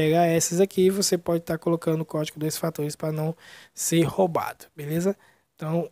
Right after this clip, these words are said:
é, aqui você vai colocar o nome de usuário e sua senha. Então, vamos co-, eu vou colocar aqui e já já,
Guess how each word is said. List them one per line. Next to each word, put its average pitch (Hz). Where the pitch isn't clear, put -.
é, 156
aqui 147
você 156
vai 156
colocar 156
o 156
nome 160
de 175
usuário 202
e -
sua 208
senha. 123
Então, 160
vamos 170
co-, 165
eu 156
vou 151
colocar 160
aqui 196
e 202
já 214
já, 165